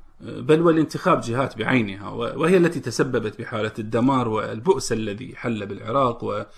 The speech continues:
وبشعب العراق اليوم. في حينها طلبت من المؤمنين عدم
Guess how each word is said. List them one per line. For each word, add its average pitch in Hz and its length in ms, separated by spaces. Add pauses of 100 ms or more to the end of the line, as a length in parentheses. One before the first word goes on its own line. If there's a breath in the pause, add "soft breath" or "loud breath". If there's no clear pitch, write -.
(380 soft breath)
وبشعب 131 400
العراق 117 440
اليوم. 107 340 (1120 soft breath)
في 165 240
حينها 190 520
طلبت 170 500
من 120 320
المؤمنين 117 800
عدم 175 380